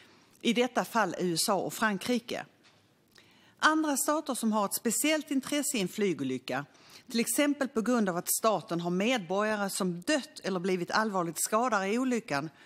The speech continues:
har rätt att utse en expert i haveriutredningen. I Sverige är det Statens haverikommission som utser en sån expert.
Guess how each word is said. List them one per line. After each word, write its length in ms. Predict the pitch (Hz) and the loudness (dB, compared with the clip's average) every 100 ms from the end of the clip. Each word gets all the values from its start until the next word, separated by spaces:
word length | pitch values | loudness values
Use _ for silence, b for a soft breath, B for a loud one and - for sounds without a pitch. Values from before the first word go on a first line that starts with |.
| B B | B B
har 140 | B 269 | B 0
rätt 260 | 320 247 | 2 2
att 60 | 196 | 0
utse 380 | 214 - 202 - | 0 -2 -4 -4
en 180 | 175 160 | -4 -4
expert 640 | 156 - - 285 196 - | -4 -6 -2 -2 -2 -6
i 80 | - | -6
haveriutredningen. 1040 | 160 151 151 165 165 139 104 82 90 92 - _ _ _ _ B B B B B | -2 -2 -2 -4 -4 -6 -8 -8 -10 -10 -14 _ _ _ _ B B B B B
I 80 | B | B
Sverige 560 | - 269 320 320 302 277 | -2 0 0 0 0 0
är 40 | |
det 80 | 180 | 0
Statens 580 | - - 233 196 185 - | -2 2 0 0 -4 -2
haverikommission 920 | 175 202 240 - 170 170 226 262 269 | -2 -2 -2 -2 -2 -2 0 0 0
som 180 | - 220 | 0 0
utser 280 | 240 - 165 | 0 -2 -4
en 100 | 151 | -2
sån 180 | 180 | -4
expert. 640 | 135 - - 127 - - | -6 -6 -2 -2 -4 -18